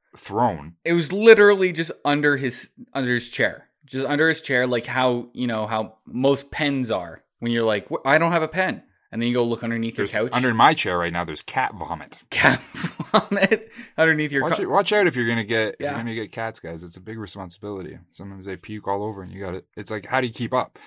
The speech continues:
Speaker 1: You can't keep up. And then people are just like, "Is there cat puke around your house?" And you're like, "There is."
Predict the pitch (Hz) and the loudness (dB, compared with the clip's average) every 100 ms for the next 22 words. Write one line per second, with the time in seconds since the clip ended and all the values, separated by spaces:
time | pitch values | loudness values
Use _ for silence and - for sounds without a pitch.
0 | - - - 147 - 101 87 117 117 113 | -16 -14 -4 -2 -2 -2 -2 -4 -4 -6
1 | 107 110 117 110 110 113 104 120 127 101 | -6 -4 -4 -4 -4 -4 -2 -2 -2 0
2 | 127 - _ _ - 123 127 139 131 135 | 0 -2 _ _ -8 -4 -2 0 -2 0
3 | 123 147 147 127 127 143 196 226 117 - | -2 -2 -4 -4 -6 -2 4 4 4 0
4 | - | -8